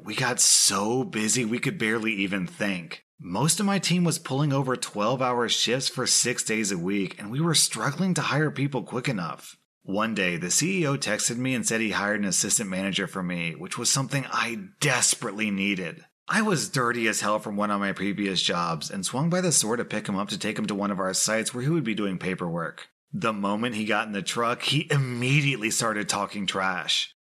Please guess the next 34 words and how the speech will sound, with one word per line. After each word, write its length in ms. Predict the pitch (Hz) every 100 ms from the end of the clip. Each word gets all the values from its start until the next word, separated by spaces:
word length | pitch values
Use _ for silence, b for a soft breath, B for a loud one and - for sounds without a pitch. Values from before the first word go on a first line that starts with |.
| _
He 200 | - 113
started 340 | - 147 214 202
telling 300 | 147 160 165
me 120 | 165
about 260 | 127 135
how 240 | - 123 120 -
everything 560 | - 101 131 135 151 143
we 80 | 131
were 140 | 123
doing 380 | 92 110 117 117
is 160 | 95
messed 400 | 95 101 104 -
up 340 | 101 98 90 -
and 120 | 104 104
the 60 |
department 480 | 104 110 160 156 120
manager, 680 | 104 101 90 98 92 87 -
who 160 | 104 104
is 180 | 87 82
me, 580 | 87 101 101 80 73 -
was 280 | 101 123 117
a 100 | 113
total 540 | - - 107 135 135
moron 560 | 107 104 120 123 127 127
and 160 | 117
he 100 | 151
would 140 | 240 202
have 120 | 175
my 200 | 156 131
job 320 | 110 110 113
within 200 | 117 107
a 60 | 101
few 300 | - 104 101
months." 580 | 95 98 87 - -